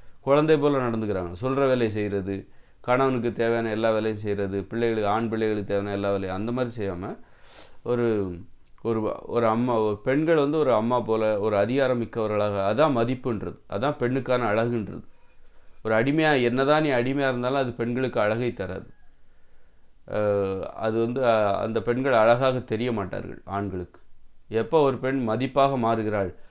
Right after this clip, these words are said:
அ, ம-, மதிப்பா, மதிப்பு மிகுந்தவராக மாறுகிறாள்,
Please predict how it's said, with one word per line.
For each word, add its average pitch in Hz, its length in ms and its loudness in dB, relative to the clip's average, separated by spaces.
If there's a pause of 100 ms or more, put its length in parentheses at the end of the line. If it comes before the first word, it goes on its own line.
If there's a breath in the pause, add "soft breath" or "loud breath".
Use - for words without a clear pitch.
(220 soft breath)
அ, 107 120 2 (320)
ம-, 104 320 -2
மதிப்பா, 123 420 0 (300)
மதிப்பு 131 360 0
மிகுந்தவராக 123 640 4
மாறுகிறாள், 107 560 0